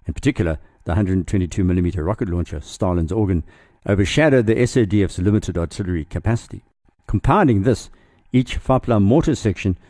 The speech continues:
was comprised of twelve tubes, whereas the South Africans, unita and the F N L A, were restricted to eight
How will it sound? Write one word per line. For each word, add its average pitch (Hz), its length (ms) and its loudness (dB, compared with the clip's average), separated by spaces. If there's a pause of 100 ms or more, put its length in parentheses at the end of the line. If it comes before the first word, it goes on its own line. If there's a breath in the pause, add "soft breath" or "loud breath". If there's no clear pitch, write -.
(160 soft breath)
was 95 120 -6
comprised 120 480 0
of - 140 -10
twelve 127 440 0
tubes, 131 400 -2 (360 soft breath)
whereas 120 340 2
the 101 100 0
South 117 220 0
Africans, 127 440 0
unita 120 320 2
and 104 120 2
the 117 60 -2
F 110 100 0
N 110 80 2
L 101 120 2
A, 151 180 2
were 104 180 0
restricted 107 520 -4
to - 220 -4
eight - 300 -4